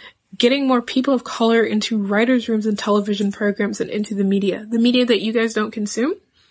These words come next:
You don't consume media with black and brown people.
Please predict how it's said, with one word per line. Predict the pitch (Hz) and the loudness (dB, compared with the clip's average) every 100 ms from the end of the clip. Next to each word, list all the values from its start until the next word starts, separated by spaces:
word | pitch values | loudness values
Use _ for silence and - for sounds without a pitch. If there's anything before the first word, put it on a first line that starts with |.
| _ _ _ _ _ _ _ _ - | _ _ _ _ _ _ _ _ -4
You | 214 214 | 0 2
don't | 208 214 - | 2 0 0
consume | 214 - 208 202 | -2 0 0 0
media | 202 202 196 | 0 0 -2
with | 202 | -4
black | - 196 208 | -2 -2 -2
and | 208 | -2
brown | 196 196 | -2 -2
people. | - 196 208 202 208 | -6 -6 -4 -4 -6